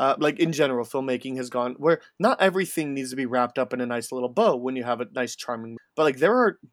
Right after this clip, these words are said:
definitely unanswered questions. Like, um, there's a, uh, you know, like, I'm, I'm trying to think even, like, I, I, th-, I think this trend maybe started in a comedic way because you have something like Thor: The Dark World.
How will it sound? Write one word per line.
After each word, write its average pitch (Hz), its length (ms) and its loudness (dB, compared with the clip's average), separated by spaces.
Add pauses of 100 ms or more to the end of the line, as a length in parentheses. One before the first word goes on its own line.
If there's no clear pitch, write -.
definitely 170 500 6
unanswered 131 460 -4
questions. 127 460 -4
Like, 135 180 2 (320)
um, 120 540 4 (180)
there's 156 340 6
a, 127 460 4 (300)
uh, 151 100 4 (140)
you 208 100 4
know, 185 140 8
like, 165 160 4
I'm, 175 180 2
I'm 160 100 2
trying 185 200 2
to 175 80 -2
think 160 200 -6
even, 175 280 0
like, 147 260 2
I, 165 160 6
I, 175 60 6
th-, - 160 -8
I - 20 2
think 226 220 -2
this 214 120 2
trend 180 240 2
maybe 151 200 -2
started 143 400 0
in 131 100 -4
a 131 60 -6
comedic 156 440 -2
way 127 220 2
because 127 340 -4
you 135 100 -6
have 135 120 0
something - 180 -6
like 135 140 -4
Thor: 151 180 -4
The 127 80 -10
Dark 160 300 2
World. 127 320 0